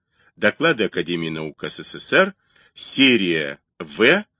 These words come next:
Ленинград, тысяча девятьсот двадцать восьмой год, страница сто вторая.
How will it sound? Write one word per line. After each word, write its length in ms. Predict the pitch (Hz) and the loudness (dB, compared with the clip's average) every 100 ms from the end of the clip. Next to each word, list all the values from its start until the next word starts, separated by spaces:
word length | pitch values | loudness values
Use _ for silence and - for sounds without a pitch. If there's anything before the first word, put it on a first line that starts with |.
| _ _ - | _ _ -6
Ленинград, 760 | 92 120 101 85 95 110 190 _ | 2 4 2 -2 2 2 2 _
тысяча 280 | 123 - 95 | -6 -4 -6
девятьсот 440 | 85 85 - 85 | -6 -8 -6 -8
двадцать 320 | 76 85 - | -6 -8 -8
восьмой 340 | 85 - 80 71 | -12 -12 -12 -8
год, 300 | 76 190 - | -2 -4 -4
страница 720 | - 98 76 131 170 - 170 - | -14 -10 -6 -6 -6 -8 -8 -8
сто 280 | - 104 | -10 -8
вторая. 500 | - - 95 64 60 | -8 -10 -10 -10 -14